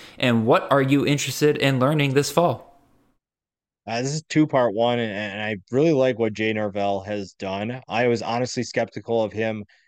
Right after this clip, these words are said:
Speaker 2: becoming Nevada's head coach. I wasn't really sure what we would get out of him, and I was pleasantly surprised what they were able to do with Carson Strong, Romeo Doubs. I, I think that you're looking at a coach who knows how to elevate programs and, and someone who's gonna do the same thing with Colorado State.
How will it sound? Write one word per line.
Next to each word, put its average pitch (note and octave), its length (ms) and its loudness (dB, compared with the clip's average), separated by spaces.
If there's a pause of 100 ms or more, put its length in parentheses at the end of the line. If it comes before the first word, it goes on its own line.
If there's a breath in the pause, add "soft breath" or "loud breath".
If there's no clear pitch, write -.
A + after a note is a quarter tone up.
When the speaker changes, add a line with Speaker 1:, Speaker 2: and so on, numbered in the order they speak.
(180)
Speaker 2:
becoming A2+ 420 -4
Nevada's G#2 720 -4
head A2+ 240 -2
coach. B2 380 -4
I F#2 60 -8
wasn't F#2+ 300 -6
really G#2 160 -4
sure G2+ 340 -4
what F2+ 200 -8
we F#2 100 -8
would E2 160 -12
get G#2+ 180 0
out B2 140 2
of B2 100 0
him, C#3 260 -2 (440 soft breath)
and G#2 440 -4
I G2 180 -10
was A2 160 -4
pleasantly G#2+ 460 -6
surprised G2+ 600 -4
what F#2 160 -6
they G#2+ 120 -2
were G#2 120 -2
able G#2 260 -2
to G2 80 -4
do A2 140 -2
with G#2+ 160 -6
Carson G#2 360 -8
Strong, A2 440 -2
Romeo G2 340 -4
Doubs. G#2+ 540 0 (480 soft breath)
I, E2+ 120 -18 (140)
I A#2+ 60 -2
think B2 240 -2
that G#2+ 240 0
you're A#2 200 -2
looking A2+ 520 -4
at G#2+ 180 -6
a G#2 60 -2
coach G#2+ 400 -6
who A2 100 -6
knows G#2 460 -4
how G#2 140 -10
to G2+ 80 -10
elevate F#2+ 460 -6
programs F2+ 640 -8
and, F2+ 340 -8
and F#2 100 -10
someone G#2 260 -2
who's G2 120 -4
gonna G2+ 180 -2
do G2 140 -6
the F#2+ 80 -6
same G#2 360 -4
thing G2 260 -6
with F#2+ 180 -6
Colorado F2+ 500 -4
State. B2 400 -2